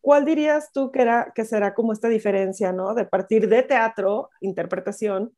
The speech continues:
música, a la otra parte como más, este, popular clásica, ¿no? Que normalmente se, se toma la música. ¿Qué es lo que has encontrado en, de diferencia entre esos dos caminos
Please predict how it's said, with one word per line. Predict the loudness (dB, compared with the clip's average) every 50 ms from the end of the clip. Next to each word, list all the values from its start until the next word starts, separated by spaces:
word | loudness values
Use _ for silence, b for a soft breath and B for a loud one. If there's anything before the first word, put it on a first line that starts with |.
| _ _ _
música, | 4 4 4 4 2 -2 -2 2 2 2 2 2 b b b b _ _ _ _
a | -2 0 0 0
la | 0 2 0 0
otra | 0 0 -2 -2 0
parte | 0 -2 -2 -4 -6
como | -4 -2 -2 -2
más, | -2 0 -2 -2 -2 -4 -8 -12
este, | -16 -16 -18 _ _ 0 0 0 0 0 -2 -2 -4 -4 -6 -6 -8 -10 -12 -4
popular | -4 -4 -2 0 -2 -2 -2 -2 -4
clásica, | -6 -6 -6 -8 -12 -12 -10 -10
¿no? | -8 -8 -10
Que | -8 -8
normalmente | -8 -8 -8 -8 -6 -6 -6 -6 -6 -8 -10 -10
se, | -8 -6 -6 -6 -8
se | -12 -18 -10
toma | -8 -8 -6 -6 -6
la | -6 -8
música. | -8 -10 -12 -16 -18 -16 -16 -16 -16 -16 _ _ _ _ _ _ _ _ _
¿Qué | 2 2
es | 4 2
lo | 0 0
que | 0 -2
has | -2 0
encontrado | -2 -2 0 -2 -2 -2 -2 -2 -2 0 0 0 0 0 -2 -4 -6 -10 _ _
en, | -12 -10 -8 -8 -8 -10 -12 -14 -16 _ _ _
de | -6 -4
diferencia | -4 -4 -4 -2 -2 -2 -2 -4 -4 -6
entre | -8 -8 -8 -12 -14
esos | -12 -12 -12 -6
dos | -6 -6 -6
caminos | -4 -6 -6 -4 -4 -4 -4 -6 -8 -10